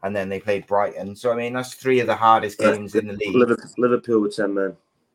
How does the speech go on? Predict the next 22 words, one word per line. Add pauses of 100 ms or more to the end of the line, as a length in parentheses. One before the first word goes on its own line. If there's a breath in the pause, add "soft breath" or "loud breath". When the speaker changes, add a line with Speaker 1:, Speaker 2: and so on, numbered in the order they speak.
(720)
Speaker 1:
Oh,
yeah,
was
it? (280)
Okay, (240)
I'll
give
you
that
one. (260)
Speaker 2:
Yeah, (240)
Van
Dijk
got
sent
off
the
first
half. (560)
Speaker 1:
Oh,
okay. (760 soft breath)
Um,